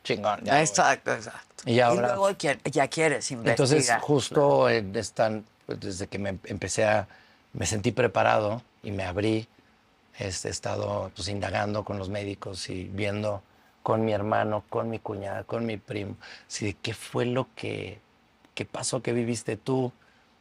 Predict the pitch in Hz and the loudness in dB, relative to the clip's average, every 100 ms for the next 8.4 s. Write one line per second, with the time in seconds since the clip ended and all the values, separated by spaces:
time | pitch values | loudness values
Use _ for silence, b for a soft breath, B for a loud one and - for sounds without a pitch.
0 | _ 120 113 135 127 151 127 139 143 143 | _ -10 0 2 4 2 4 4 4 2
1 | 139 127 127 143 147 139 113 - 107 104 | 0 0 2 2 2 0 -2 -4 -6 -4
2 | 113 113 127 127 120 117 120 123 120 139 | -2 0 0 0 -2 -4 -4 -2 -2 0
3 | 123 110 - - - 175 - - 240 262 | -2 -4 -6 -6 -4 -2 0 0 -2 -2
4 | - 160 185 190 151 - 208 226 - 196 | -4 -6 -4 -4 -2 0 2 2 0 -4
5 | 147 131 - - 185 - - - - 104 | -4 -4 -6 -8 -8 -6 -10 -10 -14 -10
6 | - 113 110 151 151 151 165 185 202 214 | -6 -4 2 2 4 4 4 2 -2 -2
7 | 202 175 151 156 156 170 180 156 - 135 | 0 -2 0 0 2 0 0 -4 -4 -6
8 | 147 151 170 | -4 0 -2